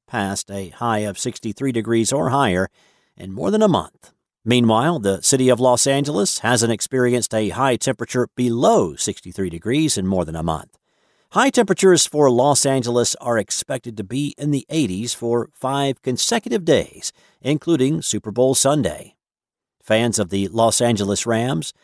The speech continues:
think the warm weather has come at a perfect time to help the Rams win the franchise's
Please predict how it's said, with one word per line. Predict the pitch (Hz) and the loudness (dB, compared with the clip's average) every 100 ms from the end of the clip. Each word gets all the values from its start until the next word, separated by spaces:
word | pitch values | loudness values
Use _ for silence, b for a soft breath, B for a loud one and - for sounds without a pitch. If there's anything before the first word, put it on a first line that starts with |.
| _ _ _ | _ _ _
think | 285 262 - | -4 -4 0
the | 185 160 | 4 4
warm | 123 156 151 123 | 4 2 4 2
weather | 135 139 | 2 2
has | 113 135 139 | 0 0 -2
come | - 131 160 | -4 -4 -4
at | 143 | -2
a | - | -4
perfect | - 143 - 90 - | -4 -2 -2 -4 -8
time | 90 76 135 | -8 -6 -6
to | 104 | -4
help | 104 110 | -2 -2
the | 104 | 0
Rams | 110 117 117 - | 2 2 0 -2
win | 190 156 | 0 0
the | 143 | 0
franchise's | - 147 143 151 143 135 131 | 0 0 2 0 2 0 -2